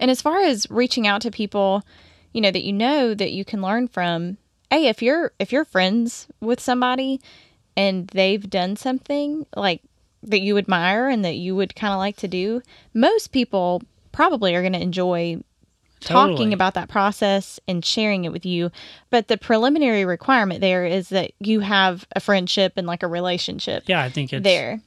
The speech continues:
Speaker 2: it's you having a relationship and then you also not asking them the most basic thing in the world.
Speaker 1: Yeah.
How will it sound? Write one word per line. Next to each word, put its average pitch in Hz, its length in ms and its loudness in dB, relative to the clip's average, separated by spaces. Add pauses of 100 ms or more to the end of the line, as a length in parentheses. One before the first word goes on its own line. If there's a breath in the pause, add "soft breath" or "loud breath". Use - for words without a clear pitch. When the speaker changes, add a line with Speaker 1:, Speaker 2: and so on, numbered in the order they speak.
Speaker 2:
it's 139 200 -6
you 151 120 0
having 151 280 -2
a 139 60 -4
relationship 139 640 -6
and 135 100 -6
then 135 100 -4
you 135 120 -4
also 143 320 -6
not 135 280 -6
asking 135 480 -8
them 123 460 -8 (360)
the 135 200 -6
most 131 340 -4
basic 127 380 -8
thing 127 220 -8
in 120 100 -14
the 117 80 -14
world. 139 460 -14 (340)
Speaker 1:
Yeah. 202 320 -4